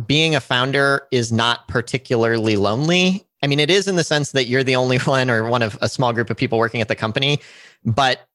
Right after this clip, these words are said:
you don't have to be particularly protective about,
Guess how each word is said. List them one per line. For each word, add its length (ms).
you 140
don't 220
have 200
to 100
be 180
particularly 1200
protective 560
about, 400